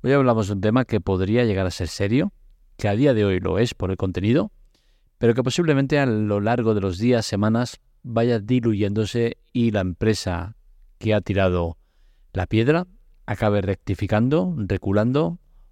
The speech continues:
o cambiando esas condiciones nuevas que ha impuesto y que seguramente la puede llevar a la quiebra. Hoy hablamos de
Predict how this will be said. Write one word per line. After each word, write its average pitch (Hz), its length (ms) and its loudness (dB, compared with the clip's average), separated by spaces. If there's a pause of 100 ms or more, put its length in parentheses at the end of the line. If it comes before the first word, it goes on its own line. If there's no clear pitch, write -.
o 107 140 0
cambiando 104 680 0
esas 113 260 -2
condiciones 92 680 -2
nuevas 95 420 0
que - 140 -6
ha 104 40 0
impuesto 104 560 0 (920)
y 151 160 4
que 143 380 0
seguramente 107 600 0
la 95 140 0
puede 90 300 0
llevar 87 400 -2 (140)
a 101 100 -4
la 98 100 0
quiebra. - 460 -6 (720)
Hoy 139 160 2
hablamos 113 480 0
de 98 220 -2